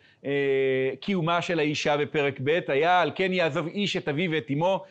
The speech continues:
ודבק באשתו, והיו לבשר אחד". אבל כאן,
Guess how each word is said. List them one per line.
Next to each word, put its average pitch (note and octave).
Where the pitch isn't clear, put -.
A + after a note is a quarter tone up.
ודבק D#3
באשתו, E3+
והיו D#3
לבשר C#3
אחד". G#2+
אבל D#3+
כאן, A#3